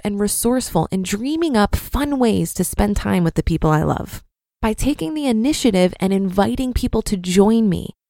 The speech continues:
I made it really easy for them to say yes. Frugality isn't a death sentence for your relationships. It could actually be the key to creativity and spending time together. That'll do it for today and another installment of Optimal Finance Daily.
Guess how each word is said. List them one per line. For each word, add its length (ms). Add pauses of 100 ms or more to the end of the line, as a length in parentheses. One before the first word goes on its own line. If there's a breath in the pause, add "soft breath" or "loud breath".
(140)
I 120
made 180
it 120
really 640
easy 320
for 160
them 160
to 100
say 220
yes. 420 (560)
Frugality 800
isn't 380
a 80
death 320
sentence 480
for 120
your 140
relationships. 800 (300)
It 80
could 180
actually 440
be 160
the 180
key 400
to 180
creativity 960
and 140
spending 340
time 280
together. 440 (1000)
That'll 300
do 200
it 100
for 160
today 460
and 100
another 320
installment 680
of 180
Optimal 420
Finance 480
Daily. 420